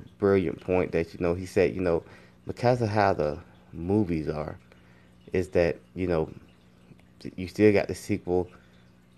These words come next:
you got Avengers War, Avengers Infinity War, Part One and Two, the Black Panther, Ant-Man and Wasp, uh, Doctor Strange Two, Guardians of the Galaxy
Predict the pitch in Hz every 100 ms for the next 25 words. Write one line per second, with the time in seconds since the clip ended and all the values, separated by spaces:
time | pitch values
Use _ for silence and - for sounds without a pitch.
0 | - 90 95 78 - _ - - 90 80
1 | 101 95 92 90 90 87 82 80 - _
2 | _ _ - 90 85 107 98 98 - -
3 | - 95 - 95 90 82 78 82 85 -
4 | - - _ - 104 95 92 95 87 87
5 | - 82 80 - - _ _ - 82 101
6 | 95 - 87 78 65 - 107 113 95 98
7 | 92 82 71 69 73 - - 76 67 62
8 | - - _ _ _ 113 110 98 - 95
9 | 92 90 - - 85 78 73 - - _
10 | _ _ - - 117 127 104 104 95 95
11 | - -